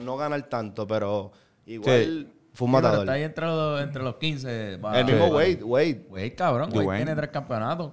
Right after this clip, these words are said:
Speaker 2: Sí.
Speaker 3: Eh,
Speaker 1: Pero mira,
Speaker 3: pero
Speaker 1: eh,
Speaker 2: Shaq.
Speaker 3: Y fue estrella, o sea, como que no es que, y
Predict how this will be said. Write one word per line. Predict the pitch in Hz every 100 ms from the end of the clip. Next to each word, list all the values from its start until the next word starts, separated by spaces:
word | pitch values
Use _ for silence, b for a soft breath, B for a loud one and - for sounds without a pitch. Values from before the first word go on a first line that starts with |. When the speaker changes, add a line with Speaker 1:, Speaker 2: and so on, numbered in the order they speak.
| -
Speaker 2:
Sí. |
Speaker 3:
Eh, | 92 95 - - b 127
Speaker 1:
Pero | 143 131
mira, | 135 135 127
Speaker 3:
pero | 123
Speaker 1:
eh, | 123
Speaker 2:
Shaq. | 107 156 - - _ -
Speaker 3:
Y | 117
fue | 123
estrella, | 127 113 135 151 117
o |
sea, | 117 104
como | 98
que | 95 92
no | 101
es |
que, | 110 131 120 98 90
y | 87